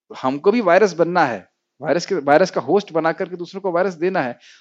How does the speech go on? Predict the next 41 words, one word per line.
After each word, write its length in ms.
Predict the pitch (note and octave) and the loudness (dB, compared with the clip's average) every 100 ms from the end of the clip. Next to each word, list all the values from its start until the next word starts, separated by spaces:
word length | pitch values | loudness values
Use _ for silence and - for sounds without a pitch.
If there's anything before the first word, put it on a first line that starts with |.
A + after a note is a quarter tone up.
| - | -2
और 120 | C#3 | 2
अद्भुत 240 | D#3 F#3 G3 | 2 4 4
बात 260 | F3+ F#3+ E3 | 4 2 -2
ये 260 | C#3+ F3+ | -6 -4
है 540 | E3+ C3 B2+ C3+ F#3+ _ _ _ _ | -4 -6 -6 -6 -8 _ _ _ _
कि 60 | D3+ | -12
ये 180 | D3+ G#3+ | 0 2
virus 460 | E3 E3+ G3+ - | 4 4 2 -4
हम 200 | D#3 F3+ | -10 -6
लोग 280 | F#3 G3+ - | -4 -4 -2
तो 360 | G3 F3+ D3 C#3+ | 0 2 0 0
Telegram 420 | D#3 F3 F#3+ A3+ | 0 2 0 0
से 60 | A3+ | 0
भी 80 | G#3+ | -2
फैला 280 | D#3+ C#3+ | 0 -2
सकते 340 | C#3 B2+ _ A#2+ | -2 -8 _ -16
हैं। 200 | G#2 _ _ _ _ _ _ _ _ _ _ _ _ _ _ _ _ _ _ _ - | -16 _ _ _ _ _ _ _ _ _ _ _ _ _ _ _ _ _ _ _ -8
<laughs> 140 | F#3 - - - - - - | -8 -8 -18 -18 -20 -20 -20
समझ 300 | - D3 F#3 | -8 -2 0
रहे 160 | F3+ G3 | 2 2
हैं? 60 | |
Online 380 | C3 D#3 E3+ F#3+ | 2 2 2 -2
भी 80 | G#3+ | 0
फैला 200 | E3 E3+ | 2 2
सकते 280 | D#3+ - C#3 | 0 -4 -8
हैं। 60 | |
जो 160 | A#2+ D3 | -4 -2
कोई 220 | E3 G3 | 6 6
भी 80 | A3 | 6
हो, 240 | E3+ D#3 C#3 | 2 0 -6
गीता 280 | B2+ D#3 E3+ | -6 -2 -2
के 120 | E3+ | -4
इस 80 | D#3 | -4
प्रवचन 340 | C#3+ D3+ E3 | -2 -2 -2
को 100 | D3 | -4
सुनेगा, 440 | - D#3+ F3+ C#3+ | -4 -2 -2 0
उसको 220 | C3+ - D3+ | 0 0 2
virus 260 | D3 E3+ | 2 2
प्राप्त 300 | - G3 - | -2 -2 -2
हो 80 | A#2 | -10
जाएगा। 280 | G#2 F#2+ | -10 -12